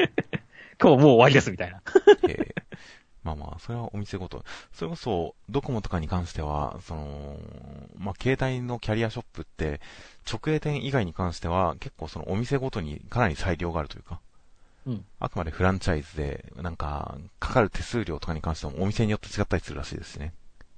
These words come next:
Speaker 1: なるほど。
Speaker 2: だからもうかなり、あの、ドコモショップみたいな名前を冠してはいつつも、それぞれの経営は結構バラバラだったりするらしいので、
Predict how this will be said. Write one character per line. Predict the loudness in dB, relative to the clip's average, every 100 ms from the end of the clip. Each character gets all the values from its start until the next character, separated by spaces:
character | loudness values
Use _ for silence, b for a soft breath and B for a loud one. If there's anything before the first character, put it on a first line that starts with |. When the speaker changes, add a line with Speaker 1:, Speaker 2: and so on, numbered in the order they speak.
| -20 -8
Speaker 1:
な | -2 0
る |
ほ | 2
ど。 | 2 0 -10 _ -20 _ -20 -12
Speaker 2:
だ | -8
か | -8
ら | -8
も | -12 -12
う | -4
か | 0
な | 0
り、 | -2 -10 B B B B
あ | -6 -4
の、 | -6 -4
ド | -2
コ | 0
モ | 0
シ | -2
ョ |
ッ | -4
プ | -4
み | -2
た | -2
い |
な | 0
名 | 0
前 | 2
を | 2
冠 | 2 4 6
し |
て | 4
は | 4
い | 0
つ |
つ | -6 -6 -2
も、 | 0 -2
そ | -2
れ | -2
ぞ | 0
れ |
の | -4
経 | 0 4 6
営 |
は | 6 4
結 | 0 -4
構 | -2
バ | 2 4
ラ |
バ | 4
ラ | 2
だ |
っ | 0
た | -4
り |
す | -6
る | -8
ら | -8
し | -10
い |
の | -10
で、 | -8 -8